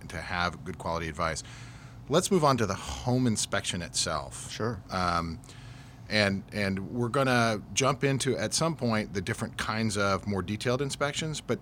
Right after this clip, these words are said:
Speaker 1: let's talk about a general whole home inspection to start with,
Speaker 2: Sure.
Speaker 1: which is sort of the one that is almost always recommended. I,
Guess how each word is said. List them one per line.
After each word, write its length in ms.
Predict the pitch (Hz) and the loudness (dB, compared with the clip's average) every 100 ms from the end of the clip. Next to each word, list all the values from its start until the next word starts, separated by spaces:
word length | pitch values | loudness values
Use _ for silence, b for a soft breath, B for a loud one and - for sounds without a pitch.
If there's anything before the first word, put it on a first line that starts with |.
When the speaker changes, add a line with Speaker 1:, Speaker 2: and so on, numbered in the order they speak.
| - | -2
Speaker 1:
let's 220 | 143 - | -2 0
talk 260 | - 135 131 | 0 -2 2
about 160 | 123 98 | 2 2
a 60 | |
general 640 | 85 90 92 101 117 123 | -2 -2 0 2 2 0
whole 200 | 110 117 | 0 0
home 220 | 110 113 117 | 2 2 2
inspection 500 | - 107 104 127 120 | 0 0 -2 -2 -2
to 60 | |
start 300 | - 87 95 | 0 0 0
with, 220 | 82 107 123 | -2 -6 -2
Speaker 2:
Sure. 240 | 143 143 - - | -2 -2 -4 -2
Speaker 1:
which 220 | 104 - | 0 2
is 120 | 101 | 2
sort 380 | - - 151 143 | 0 0 2 2
of 100 | 120 | 4
the 80 | 123 | 4
one 200 | 113 107 | 4 4
that 100 | 101 | 2
is 140 | 98 | 0
almost 280 | 107 95 - | 0 0 2
always 320 | 92 104 104 | 2 2 2
recommended. 580 | 98 - 95 92 90 80 - | 0 0 2 2 2 -2 2
I, 300 | 104 104 | 2 2